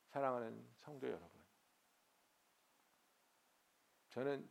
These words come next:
이 베드로의 고백이 너무나도 은혜롭습니다. 다른 변명을, 다른 설명을 하지 않았습니다.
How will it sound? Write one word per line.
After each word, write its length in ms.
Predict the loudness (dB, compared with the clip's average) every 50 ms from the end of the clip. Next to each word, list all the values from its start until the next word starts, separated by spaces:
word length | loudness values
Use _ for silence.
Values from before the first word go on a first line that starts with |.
| -14 -10 -6
이 100 | -6 -4
베드로의 500 | -4 -2 -2 0 4 6 6 6 4 2
고백이 640 | -2 -6 -2 0 0 0 0 -2 -4 -2 -4 -6 -8 -10
너무나도 640 | -8 -8 -6 -4 -2 -2 -2 -2 -2 -2 -4 -4 -6 -14 -20 _ _ _ _ _ _ _ -20 -20 -20 _ _ _ _ -10
은혜롭습니다. 840 | -6 -4 -2 -2 -2 -2 -4 -8 -14 -20 -20 -20 -20 -20 -20 -20 -20 -20 _ _ _ _ _ _ _ _ _ _ _ _ _ _ _ _ -20 _ _ _ _ _ _ _ _ _ _ _ _ _ _ _ _ _ _ _ _ _ _ _ _ _ _ -10
다른 400 | -4 -2 -2 -2 -2 -4 -6 -6
변명을, 680 | -8 -8 -8 -6 -6 -6 -6 -8 -8 -10 -12 -14 -14 -18 -20 -20 -20 _ _ _ _ _ _ _ _ _ _ _ _ _ _ _ _ _ _ _ _ _ _ _ _
다른 340 | -6 -4 -2 -2 -2 -4 -6
설명을 540 | -6 -6 -4 -4 -4 -4 -4 -4 -4 -6 -8
하지 260 | -8 -10 -14 -14 -14
않았습니다. 640 | -16 -16 -16 -18 -20 -20 -20 -20 _ _ -20 -20